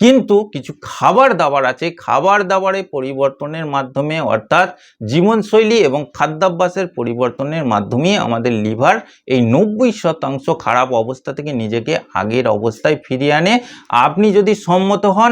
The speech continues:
আপনি যদি আপনার লিভারকে সাহায্য করেন, খাবার দাবার পরিবর্তন করেন, নিজের জীবনধারাকে পরিবর্তন করেন।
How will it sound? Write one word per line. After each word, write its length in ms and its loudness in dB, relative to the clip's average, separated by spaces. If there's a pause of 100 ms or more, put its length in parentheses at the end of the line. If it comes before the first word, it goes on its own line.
আপনি 280 -2 (100)
যদি 160 2 (160)
আপনার 240 0 (120)
লিভারকে 400 -2 (120)
সাহায্য 320 0 (140)
করেন, 200 2 (360)
খাবার 460 2
দাবার 220 2 (100)
পরিবর্তন 560 -4
করেন, 240 -2 (160)
নিজের 300 0 (160)
জীবনধারাকে 720 0 (140)
পরিবর্তন 580 -4 (180)
করেন। 260 -2